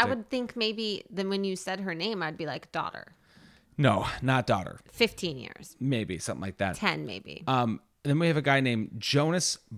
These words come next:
Speaker 1: Bloquet. I don't know how to say his name. He plays Frenchie.
Speaker 2: Frenchie.
Speaker 1: Mm-hmm. Uh, Bonnie Aarons, who plays Valak, or the nun. Um, and, uh, she is the same person who was the physical creation of
Speaker 2: Okay.
Speaker 1: that in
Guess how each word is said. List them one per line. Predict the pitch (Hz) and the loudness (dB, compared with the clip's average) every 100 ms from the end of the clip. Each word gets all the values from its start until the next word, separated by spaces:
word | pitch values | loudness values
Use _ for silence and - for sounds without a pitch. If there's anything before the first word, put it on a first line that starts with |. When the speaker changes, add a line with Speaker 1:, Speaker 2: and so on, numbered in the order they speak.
| - - | -6 0
Speaker 1:
Bloquet. | 123 117 - - 123 196 220 | 2 2 0 0 2 2 2
I | 123 | 4
don't | 131 | 4
know | 117 | 4
how | |
to | 107 | 2
say | - 101 | 0 -2
his | 95 | -2
name. | 87 | -2
He | 117 160 | 2 2
plays | 151 127 | 4 2
Frenchie. | - 107 98 | 2 2 4
Speaker 2:
Frenchie. | 226 131 202 180 | 4 2 -2 0
Speaker 1:
Mm-hmm. | 123 117 147 175 - - - 139 | 0 2 0 -2 -14 -20 -2 4
Uh, | 131 - | 4 4
Bonnie | 123 107 147 202 226 - | -2 0 2 2 0 0
Aarons, | 135 120 117 - | 0 2 0 -4
who | |
plays | - 110 107 92 | -4 -2 -2 -2
Valak, | 85 117 107 131 - - _ _ | 4 6 6 2 -2 -14 _ _
or | 120 107 95 117 _ - | 0 0 0 -6 _ -10
the | 90 110 | -2 0
nun. | 101 90 127 139 _ _ _ - | 0 0 -2 -6 _ _ _ 0
Um, | 131 107 95 82 - _ - _ - | 2 2 0 -6 -12 _ -20 _ -4
and, | 120 113 104 | 0 0 0
uh, | 107 98 - | 0 0 -2
she | - - 151 143 131 135 - | -4 -4 -2 0 0 -2 -2
is | 123 117 | -2 -2
the | 113 | -4
same | - 139 131 | -4 -2 -2
person | - 117 107 110 | -2 -4 -2 -4
who | 104 110 107 - _ - | -2 0 0 -4 _ -6
was | 123 | -4
the | 131 | -4
physical | - 131 120 123 120 113 101 | -4 -2 -2 -2 0 2 0
creation | - 127 107 113 156 | -2 0 2 2 0
of | 113 | 0
Speaker 2:
Okay. | 101 | 0
Speaker 1:
that | 104 - | -2 -2
in | 113 110 101 98 | -4 -2 -4 -6